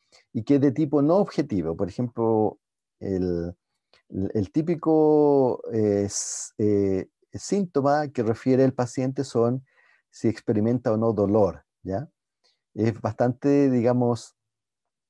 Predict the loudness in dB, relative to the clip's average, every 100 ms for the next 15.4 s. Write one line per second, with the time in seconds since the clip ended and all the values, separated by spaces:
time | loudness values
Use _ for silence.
0 | _ _ -4 -4 -2 -6 -4 -2 -2 2
1 | 4 4 2 2 2 0 0 0 0 0
2 | 2 0 0 -6 _ _ _ _ -2 -2
3 | 2 2 2 0 -8 -8 -2 2 2 2
4 | 2 2 0 -2 0 0 2 2 2 0
5 | -8 _ -8 -8 -8 _ _ _ _ _
6 | _ _ -8 0 2 0 0 2 4 2
7 | 0 0 2 2 2 0 -4 -8 -12 _
8 | _ _ _ -4 -2 -2 0 0 0 0
9 | 0 2 0 -2 2 2 2 0 -2 0
10 | 0 -2 -8 _ _ _ _ _ _ -6
11 | -4 -2 -2 -4 -6 -4 -2 -4 -4 -2
12 | 0 0 -2 -4 -10 -18 _ _ _ _
13 | _ _ _ _ _ -8 -4 -4 -6 -8
14 | -4 -4 0 4 4 4 4 4 4 2
15 | 0 0 -4 -6